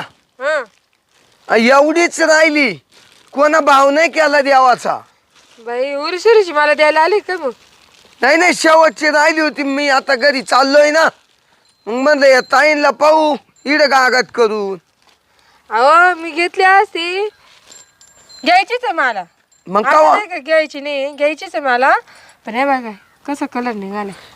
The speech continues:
Speaker 2: अ, कलर
Speaker 1: म्हणून
Speaker 2: नाही.
Speaker 1: म्हटले कमी भाव लावा थोडं.
Speaker 2: अ, ताई, कलर नाही तो,
Speaker 1: मग?
Speaker 2: चुना लागेल, हे पा, चुना.
Speaker 1: हो दादा, हे बघ, इकडं थोडंसं हे झालेलं आहे,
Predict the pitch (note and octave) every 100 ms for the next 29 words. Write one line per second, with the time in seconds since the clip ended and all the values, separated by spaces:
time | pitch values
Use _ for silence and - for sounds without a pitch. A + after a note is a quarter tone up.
0 | _ - - _ - A3 B3+ B3+ A3 D4
1 | D#4+ F4+ G#4+ F4 E4 E4+ D4+ A#3+ G#3+ G#3+
2 | C#4 B3 C4 D4 B3+ C#4+ C#4+ - D4+ D4+
3 | D4+ C#4 D#4 D4+ C#4+ C4 B3 G#3+ - _
4 | C#4+ D#4+ F4+ C4+ C#4 C#4 C#4 C#4 C4+ B3+
5 | B3+ C4 A3 C4+ - - _ _ _ -
6 | B3+ B3+ A#3 - _ _ _ _ _ _
7 | _ - D4+ D#4 C#4+ C#4+ C4+ A#3 A3 _
8 | _ _ - E4 F4 F4 F4+ F4+ F4 D#4+
9 | C#4 C#4 C#4+ D4 D4+ C#4 C#4+ D#4